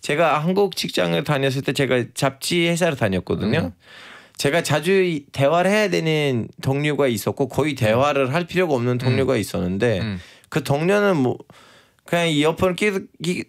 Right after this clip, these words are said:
Speaker 1: 끼도 되는데 옆에 있는 자꾸 우린 대화해야 되는 친구는 이-, 이어폰을 두 개를 낄 때는 "야, 좀 하나를 빼봐. 내가 너를 부를 때까지는 두,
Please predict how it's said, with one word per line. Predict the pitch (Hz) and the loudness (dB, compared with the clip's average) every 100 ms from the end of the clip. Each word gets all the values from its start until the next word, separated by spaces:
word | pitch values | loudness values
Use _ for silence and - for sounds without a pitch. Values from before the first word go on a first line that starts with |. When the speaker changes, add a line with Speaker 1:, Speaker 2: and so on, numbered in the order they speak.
| - | -8
Speaker 1:
끼도 | - - - | -4 0 0
되는데 | 185 165 151 185 175 139 | 0 -2 -2 0 2 2
옆에 | 139 139 202 | 2 2 0
있는 | 170 170 165 135 | 2 0 0 -2
자꾸 | - - 170 | -6 -4 -2
우린 | 151 147 | -2 0
대화해야 | 151 185 202 180 | 0 2 2 2
되는 | 160 147 | 0 -2
친구는 | - 143 139 147 147 95 - _ _ _ _ _ - | -2 0 0 0 0 0 -4 _ _ _ _ _ -14
이-, | - 120 139 143 | -12 -4 0 2
이어폰을 | 156 160 160 156 156 156 156 165 156 - | 2 0 0 2 2 2 0 0 -2 -6
두 | - | -4
개를 | 156 160 | 0 -2
낄 | 156 156 | -2 -2
때는 | 131 135 143 117 | 0 0 2 2
"야, | 110 | 2
좀 | 117 110 - | 0 -2 -6
하나를 | - 160 147 123 | -2 0 0 0
빼봐. | - 247 139 | 0 2 2
내가 | 113 127 | 2 0
너를 | 117 110 120 117 | 0 0 -2 -2
부를 | 127 123 | -4 -2
때까지는 | - 131 113 117 110 | 0 -2 -2 -4 -4
두, | - | -6